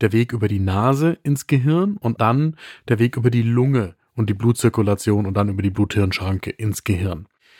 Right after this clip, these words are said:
Omar Harhad sagt, dass besonders die kleinsten Partikel an den Blutgefäßen schnell andocken,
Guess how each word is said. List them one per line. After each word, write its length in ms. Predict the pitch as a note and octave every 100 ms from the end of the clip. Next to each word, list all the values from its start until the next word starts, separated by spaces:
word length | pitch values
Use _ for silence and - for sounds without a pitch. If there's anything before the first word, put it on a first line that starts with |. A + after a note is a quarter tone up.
| - - _
Omar 300 | - C3 B2
Harhad 300 | B2+ B2 E3
sagt, 320 | D3 C#3 C#3
dass 180 | B2+ B2
besonders 380 | - A2+ A#2 A#2+
die 100 | -
kleinsten 480 | - G#2 B2 - C#3
Partikel 580 | B2 - A#2 B2 A#2+ -
an 380 | - A2 A2 A2
den 140 | A2 G#2
Blutgefäßen 800 | A2+ B2+ - - A2 G2+ G#2+ G#2
schnell 380 | - A2+ A2+ G#2
andocken, 680 | G#2+ D3 D3 - D#3+ D#3+